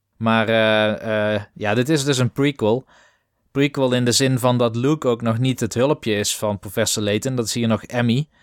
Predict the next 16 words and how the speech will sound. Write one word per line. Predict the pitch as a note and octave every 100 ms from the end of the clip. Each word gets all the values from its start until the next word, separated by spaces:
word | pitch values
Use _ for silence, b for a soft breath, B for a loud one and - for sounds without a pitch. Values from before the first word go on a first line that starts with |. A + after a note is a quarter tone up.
| _ _ _ _ _
Eh, | - G2+ G2
volgens | G2 A2 G2+
mij | C3+ C3+
kwam | C3 B2+
Emmy | C3 C#3 A2+
ook | C3+ C3+
in | B2+ A#2+
deel | A#2+ B2 A2+
drie | A2 C3+ C#3
heel | A2+ A2
even | A2 G2+
voor. | F#2 G#2 A#2 - - _ _ _ _ _ _ _
Maar, | _ A2+ A2+ A2+
eh, | A2 A2 G#2+
ja, | A2+
wat, | A#2+